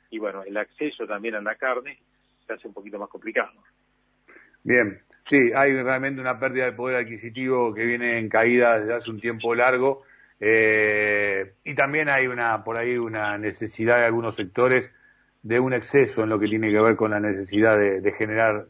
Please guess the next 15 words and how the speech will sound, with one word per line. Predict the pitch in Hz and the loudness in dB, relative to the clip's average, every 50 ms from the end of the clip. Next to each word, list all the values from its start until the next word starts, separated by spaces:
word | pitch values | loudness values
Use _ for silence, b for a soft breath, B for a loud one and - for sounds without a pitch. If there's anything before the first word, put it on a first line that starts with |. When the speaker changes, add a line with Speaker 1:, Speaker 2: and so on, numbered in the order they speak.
| _ | _
Speaker 2:
rentabilidades. | - 104 110 107 107 92 101 104 104 104 107 104 107 113 110 104 101 95 90 92 90 - _ b b b b b b b b b b _ _ | -2 -2 -2 -2 0 0 0 2 2 2 2 4 4 4 4 4 4 2 2 -2 -4 -6 _ b b b b b b b b b b _ _
Tomás, | - 139 156 180 - 180 - - - - _ | 2 4 6 6 4 4 2 -2 -10 -14 _
ha | - 170 165 | -6 -6 -6
sido | - - 185 180 175 170 160 156 151 147 | -4 -4 0 2 4 6 6 6 6 6
un | 151 156 151 | 4 2 2
placer | 143 151 151 143 - - 160 143 | 0 -2 -4 -2 -2 -2 -2 -2
conversar | 123 131 127 127 123 127 139 131 | -2 -2 -4 -4 -2 -2 -2 -2
con, | 120 131 127 | -2 -4 -4
nuevamente | 131 131 135 131 131 135 135 131 120 127 123 123 120 120 120 117 117 117 113 113 113 113 113 110 110 104 | -2 -2 0 0 0 -2 -2 0 2 2 4 4 4 2 2 2 2 2 2 2 2 2 2 2 0 0
contigo. | - 117 117 117 113 139 156 160 156 156 156 - - - | -2 -4 -6 -2 4 6 8 8 8 6 4 -2 -12 -6
Nos | 123 135 139 131 - | -4 -2 -2 2 2
ha | 190 185 156 | 2 2 2
quedado | 160 160 170 175 180 170 160 135 - - | 2 4 6 6 6 6 6 4 0 -6
muy | 147 143 165 190 185 160 | -4 -2 0 0 0 -2
claro | 135 - - 185 196 180 156 131 123 117 | -4 0 4 6 6 6 6 4 2 0